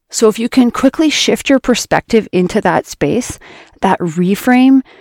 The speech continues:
you'll feel the detachment from the "it's not fair" trap and the freedom that brings.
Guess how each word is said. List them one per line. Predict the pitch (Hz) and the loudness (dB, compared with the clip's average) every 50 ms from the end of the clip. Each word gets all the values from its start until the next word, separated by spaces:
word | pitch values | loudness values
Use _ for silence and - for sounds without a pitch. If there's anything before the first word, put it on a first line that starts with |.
| _ _ | _ _
you'll | - - 214 220 | -4 0 0 0
feel | 208 - - - _ 214 208 226 233 233 | 0 -2 -6 -10 _ 0 2 4 4 4
the | 233 226 | 4 0
detachment | 247 226 233 - - - - 175 - - - - - - - - | -2 -4 -6 -6 -8 -6 -4 -2 -2 -2 -4 -6 -10 -12 -14 -16
from | - - 214 185 175 175 180 - - - - - - - | -4 0 2 2 4 2 0 -2 -6 -12 -20 -14 -6 -6
the | 208 - - | -6 0 2
"it's | - 233 - - | 0 0 2 0
not | 240 226 208 202 - | 0 0 0 -2 -4
fair" | - - 202 190 185 175 | -4 -2 0 2 2 0
trap | 160 - - - 185 156 127 - _ - - _ _ _ _ - | 0 -4 -4 -2 -2 -2 -2 -4 _ -20 -20 _ _ _ _ -10
and | 180 180 180 | -6 -6 -6
the | 180 | -6
freedom | - - - - 202 214 208 202 202 202 196 196 180 175 180 | -8 -10 -10 -2 0 2 4 4 4 4 4 4 4 4 2
that | 185 175 - - | 2 0 -2 -2
brings. | - 165 160 156 - 85 - - - - - | 0 0 0 0 0 -2 -6 -10 -14 -16 -16